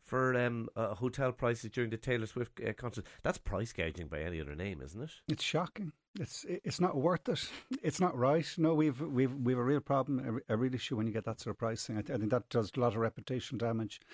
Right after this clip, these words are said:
Speaker 2: to the city and the country.
Speaker 1: Does it make you wonder about the nine percent vat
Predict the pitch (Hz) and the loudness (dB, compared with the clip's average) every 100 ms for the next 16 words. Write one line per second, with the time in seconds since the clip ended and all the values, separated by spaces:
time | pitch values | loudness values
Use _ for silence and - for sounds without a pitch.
0 | - _ - 113 104 135 - 113 107 131 | -20 _ -2 0 2 0 2 0 0 -2
1 | 123 - 135 - 101 104 113 104 101 117 | -6 -8 -16 -10 -6 -2 -2 -2 -2 -4
2 | 110 110 110 110 104 110 107 - 107 117 | -2 -2 -2 -4 -4 -6 -8 -10 -8 -8